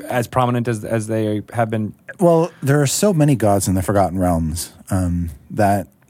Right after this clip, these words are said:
Speaker 2: it's, it's like many others on the list, they're,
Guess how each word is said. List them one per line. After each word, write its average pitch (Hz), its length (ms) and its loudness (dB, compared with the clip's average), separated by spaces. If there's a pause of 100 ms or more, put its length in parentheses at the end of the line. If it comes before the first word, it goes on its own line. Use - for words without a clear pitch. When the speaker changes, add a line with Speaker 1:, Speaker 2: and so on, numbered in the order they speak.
(120)
Speaker 2:
it's, 104 220 -4
it's - 300 -6 (1400)
like 113 280 0
many 110 360 2
others 101 340 0
on 95 120 0
the 95 80 0
list, 95 400 -2 (920)
they're, 104 140 0